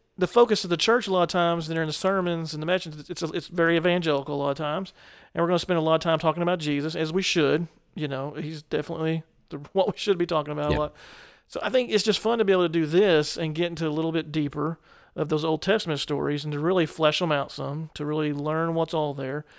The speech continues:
Speaker 1: And like you said, to see those parallels or those common themes that come up in these stories and these lives of these Old Testament people, that when you look at the life of Jesus, there's a consistency there. There's a
Speaker 2: Yeah.
Speaker 1: lot of, uh, you see the consistency of who God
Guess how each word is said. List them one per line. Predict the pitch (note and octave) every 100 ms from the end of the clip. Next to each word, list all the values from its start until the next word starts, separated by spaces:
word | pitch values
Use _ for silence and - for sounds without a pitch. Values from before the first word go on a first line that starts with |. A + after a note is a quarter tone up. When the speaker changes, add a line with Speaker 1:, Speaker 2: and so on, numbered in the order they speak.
| - - -
Speaker 1:
And | E3+
like | E3+
you | E3+
said, | F3 F#3+ D#3
to | D3
see | F3+
those | E3 D3+
parallels | - E3 D3+ E3 F3+ D3+
or |
those | C#3+ -
common | E3+ D#3+ D3
themes | - G3 F3+ D3 D3 - - - -
that | D#3
come | F3 E3
up | D#3 D3+
in | D#3+ E3
these | E3+ E3
stories | - D3 D3 D3 D3
and | D3+
these | D3+ C#3
lives | D#3 F3+ E3 D3+ C#3 _ - - _ -
of | D#3+
these | D3+ D3 C#3
Old | F3 E3
Testament | F3+ A#3+ E3+ D#3 - -
people, | D#3+ D3+ D#3 - - - -
that | - E3
when | F3
you | E3
look | A3
at | F4+
the | F3+
life | D#3 D3+
of | D3+
Jesus, | C#3 D3 D3 F#3+
there's | F#3 E3+
a | D#3+
consistency | - D3+ - B3 - D#3 - C#3
there. | C3 F#2
There's | D#3+ D#3+
a |
Speaker 2:
Yeah. | D#3
Speaker 1:
lot | F3+
of, | F3+ D3 - - - - _ _ E3
uh, | E3
you | E3+ E3+
see | - A#3+
the | G#3+
consistency | F#3+ - G3 F#3 - F3
of | D3
who | F3
God | D3 D3 D3+